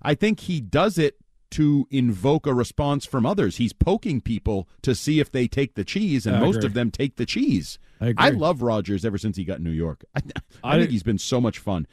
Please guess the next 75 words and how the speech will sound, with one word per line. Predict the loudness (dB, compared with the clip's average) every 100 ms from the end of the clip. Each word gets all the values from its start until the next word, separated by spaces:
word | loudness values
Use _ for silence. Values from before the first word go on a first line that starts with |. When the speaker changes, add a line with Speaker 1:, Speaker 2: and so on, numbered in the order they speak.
| _
Speaker 1:
Doesn't | 0 4
mean | 4 4
I | 0
agree | -2 0 2
with | 2 2
everything | 0 0 0
he | -2
says | -2 -2 0 0 2
Speaker 2:
No, | 4
Speaker 1:
or |
Speaker 2:
you | 4
don't | 2
Speaker 1:
does. | 2
Speaker 2:
have | 0 0
to, | 2 2 2
and | 0
that's | 0 -2
Speaker 1:
He |
Speaker 2:
what | 0
Speaker 1:
can | 2
Speaker 2:
people | 4
have |
Speaker 1:
be | 4
Speaker 2:
a |
Speaker 1:
a |
Speaker 2:
hard | 2 2
Speaker 1:
dink. | 2
Speaker 2:
time | 0 -2
with. | -4 -2
You | -2
don't | -2
have |
to | 2
Speaker 1:
Right. | 4 4
Speaker 2:
agree | 4
with | 2 2
everything | 0 0 -2
somebody | 0 0 0
says, | 0 0 0
but | -2
you | -4
can | -2
still | 0 2
enjoy | 4 4 4
them. | 2
You | -2
can |
still | -2 -2
find | 0 0
them | 0
entertaining. | 0 2 2 2
Speaker 1:
Right. | 2 2
Speaker 2:
I'm, | 2
I'm | 0 0
entertained | -2 -4
by | -6
Aaron | -6 -4
Rodgers | -4 -2 -2 -4
for | -4
sure. | -2 -2 -2 -4 _ -4
Speaker 1:
And, | 0 0
and | 2
Speaker 2:
How | 4
Speaker 1:
the | 4
Speaker 2:
much | 4
we | 4 4
have | 2
in | 0
Speaker 1:
reactions. |
Speaker 2:
common, | -2 -2 0 -2
I | -2
have | -2
no | -2
<laughs> | -4 -6
idea. | -8 -8